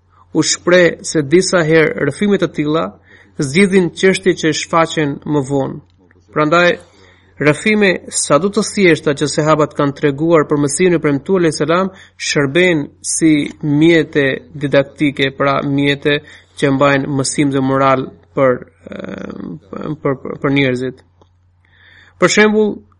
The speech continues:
se si Mesihu Premtuar alayhis salam mbajti me përkthe-, me përktheli dorën e fëmijëve dhe nuk e tërhoqi dorën derisa u detyrua nga nevoja, por edhe atë e bëri me shumë dashuri dhe ledatim, që as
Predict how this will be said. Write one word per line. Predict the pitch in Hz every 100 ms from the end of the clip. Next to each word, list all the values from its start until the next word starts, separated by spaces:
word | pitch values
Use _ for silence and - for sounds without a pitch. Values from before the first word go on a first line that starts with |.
| _ _
se | - 165
si | - 233
Mesihu | 214 - 208
Premtuar | 196 196
alayhis | 185 180
salam | 180 180 170
mbajti | 147 170 165 170
me | 160
përkthe-, | 160 143 135 160 151
me | 143 156
përktheli | 156 139 151 151 165 147 -
dorën | - 139 151 151 143
e | -
fëmijëve | 147 139 131 143 - - _ _ _ _
dhe | 180 220
nuk | 247
e | 247
tërhoqi | 208 180 170 165
dorën | 151 139 139 131
derisa | 170 190 - 196
u | 160
detyrua | 143 143 165 214 214
nga | 180 156
nevoja, | 143 131 131 123 - 156 _ _ _ _ _
por | 165 165 160
edhe | - 160 196 214
atë | 196 180 156
e | 151
bëri | 139 165 180
me | 156
shumë | 143 - 226 196
dashuri | 170 - 156 143
dhe | 135 139 135
ledatim, | 139 139 131 131 135 139 - _ _ - _ _ _
që | - 147 - 185
as | 185